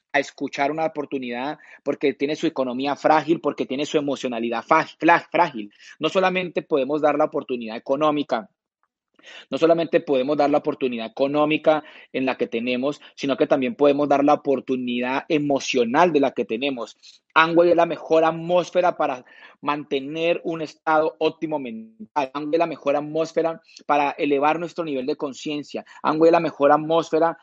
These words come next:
a través de su modelo educativo para elevar nuestro nivel de pensamiento, para cambiar nuestra actitud, para transformar nuestras percepciones, nuestras paradigmas, para transformar nuestros pensamientos. Y hay un principio que dice que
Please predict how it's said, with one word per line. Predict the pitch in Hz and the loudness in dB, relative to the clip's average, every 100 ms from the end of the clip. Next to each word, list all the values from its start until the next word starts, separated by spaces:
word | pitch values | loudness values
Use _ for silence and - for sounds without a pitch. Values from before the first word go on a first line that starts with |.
| - | -6
a | 131 | -2
través | 139 135 139 | 0 0 0
de | |
su | 151 | -2
modelo | 160 131 143 | -2 0 0
educativo | 165 139 120 143 151 156 _ - | 0 -2 -2 0 0 0 _ -4
para | 139 | 0
elevar | 143 135 139 160 | 2 2 2 0
nuestro | 156 165 | -6 -6
nivel | 147 123 | -6 -6
de | 143 | -6
pensamiento, | 156 - 117 127 156 143 113 | -8 -10 -10 -4 -4 -4 -4
para | 123 123 | -4 -4
cambiar | 123 123 117 | -4 -4 -2
nuestra | 135 - 139 | -4 2 2
actitud, | - 107 - 160 | 2 -10 2 2
para | 135 127 123 | 4 2 2
transformar | 131 120 123 120 120 135 139 _ - _ | -4 -8 -4 -4 0 2 2 _ -20 _
nuestras | 147 165 151 147 139 - _ _ _ _ _ _ - | -2 0 2 4 2 2 _ _ _ _ _ _ -2
percepciones, | 156 147 131 - 156 156 165 160 - - | 2 2 0 -2 4 6 4 2 -8 -8
nuestras | 156 156 - 143 135 - - | -4 -4 0 0 0 -6 0
paradigmas, | 143 127 135 165 160 160 160 - | 2 2 2 0 0 -4 -4 -10
para | - 143 | -2 -2
transformar | 139 139 - 127 131 135 | -2 -6 -6 -8 -6 -6
nuestros | 156 - 147 | -6 -6 -8
pensamientos. | - 135 - 117 113 160 165 127 113 _ - _ | -6 -10 -10 -14 -6 -4 -4 -4 -8 _ -20 _
Y | - | 2
hay | 139 | 4
un | 156 | 4
principio | 165 151 - 165 156 165 165 165 - | 0 -4 -2 -2 2 4 4 2 -14
que | - 135 | 0 2
dice | 135 127 151 147 _ _ | 2 2 2 2 _ _
que | - 139 135 131 | 2 4 4 0